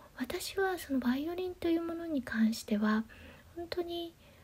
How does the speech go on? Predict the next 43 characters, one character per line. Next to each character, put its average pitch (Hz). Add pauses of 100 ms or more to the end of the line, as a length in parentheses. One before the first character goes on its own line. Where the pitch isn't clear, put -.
(120)
あ 208
の、 202
な 196
ん -
で -
し -
ょ 208 (2000)
う、 220
う -
ん、 220 (960)
も 220
の 330
す 403
ご 427
く -
た -
く -
さ -
ん 392
の 311
こ 220
と 214
を 196 (100)
同 262
時 370
進 403 (140)
行 240
に 196
行 180
わ 226
な 247
け 240
れ 214
ば 196
な 190
ら 202
な 202
い 202
楽 -
器 -
な 196
の 202
で、 214